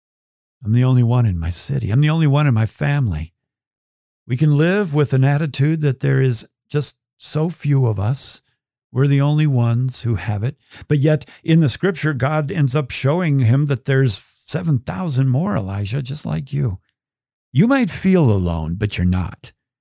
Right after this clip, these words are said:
There's seven thousand just like you. You're not alone. So, if you're feeling discouraged coming off of a big, big high, don't isolate yourself. The first one you want to be with is the Lord. Go to a holy hour.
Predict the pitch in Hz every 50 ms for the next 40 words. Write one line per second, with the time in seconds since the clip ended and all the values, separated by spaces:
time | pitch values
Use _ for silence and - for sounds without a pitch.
0 | _ _ _ _ _ _ _ _ _ - 123 120 - - 196 220 185 175 147 120
1 | - - 175 165 160 127 104 98 104 101 123 123 113 - - 101 107 120 123 -
2 | - - 95 - - - _ _ _ _ _ _ _ _ _ _ - 104 120 123
3 | 120 113 113 101 90 85 87 92 92 95 90 85 80 - - _ _ _ _ _
4 | _ _ _ _ - - - - - - - 156 147 139 120 - _ _ _ _
5 | _ _ _ _ _ - 156 185 - 170 196 196 185 - 180 170 160 170 180 175
6 | 156 180 170 - - - 156 147 143 147 156 151 - - 139 147 147 139 135 139
7 | 147 139 151 165 - 135 131 127 117 98 90 - _ - 131 135 139 139 143 147
8 | 147 147 151 147 139 120 127 131 139 139 123 107 117 117 120 131 135 110 117 131
9 | 147 165 175 - - - 127 131 135 - - 135 123 123 123 117 - - 123 113
10 | - - 131 123 143 135 - - 113 - - 156 160 147 - - 139 139 135 139
11 | 135 127 123 127 127 123 101 110 120 127 123 131 123 - 120 120 107 113 110 107
12 | 95 92 87 90 95 90 - - - - - _ _ - 87 87 - 123 160 175
13 | 190 202 208 208 208 - - - 156 151 151 147 139 147 - - _ _ _ _
14 | _ - 110 95 147 165 143 120 95 82 78 - - - -